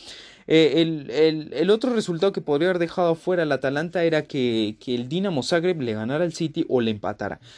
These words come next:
Y de hecho empezaron, eh, ganando desde muy temprano con un gol de, de Daniel Olmo, pero vino de a-, vino de, de, de atrás el, el City.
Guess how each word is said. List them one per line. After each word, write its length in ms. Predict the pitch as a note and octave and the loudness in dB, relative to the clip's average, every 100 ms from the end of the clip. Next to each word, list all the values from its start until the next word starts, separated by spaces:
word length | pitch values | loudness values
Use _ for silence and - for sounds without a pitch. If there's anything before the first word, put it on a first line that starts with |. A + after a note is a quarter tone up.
| - - | -20 -6
Y 100 | D3+ | 0
de 100 | D#3 | 4
hecho 180 | G3+ D4 | 4 2
empezaron, 560 | G#3 E3+ G#3 A3+ A3+ D#3 | 0 2 2 2 2 2
eh, 140 | C3+ | 2
ganando 360 | B2+ C#3+ G3 G#3+ | 4 2 0 0
desde 180 | D3 D#3 | 0 0
muy 100 | G3 | 0
temprano 500 | F#3+ E3 E3 E3+ F3+ | 0 -2 0 0 0
con 160 | E3 C#3+ | 0 -2
un 140 | E3 | 2
gol 260 | E3+ E3 D3+ | 4 4 4
de, 360 | C#3+ C3 A#2 - - _ | 4 4 4 -2 -20 _
de 80 | B2+ | 0
Daniel 360 | C3 C#3+ E3+ F3+ | 2 4 2 4
Olmo, 360 | E3+ E3+ E3+ D#3+ | 4 4 0 -2
pero 340 | C3 A#2 A2+ | 0 2 0
vino 460 | A2 B2 D#3+ D3+ B2+ | -4 -4 -2 2 2
de 160 | A2+ | 4
a-, 160 | G#2+ G#2 | 2 -2
vino 480 | A2+ A2+ A#2+ E3 E3+ | -8 -8 -2 0 2
de, 220 | A#2+ G#2+ | 2 2
de, 180 | G#2+ G#2+ | 0 0
de 120 | A2 | 0
atrás 360 | A2 C3+ D#3+ C#3+ | 2 2 2 2
el, 220 | A2 G#2 | -2 -2
el 180 | A2 A2 | -4 -4
City. 460 | - F3+ F3+ G3+ | -4 -4 -2 -4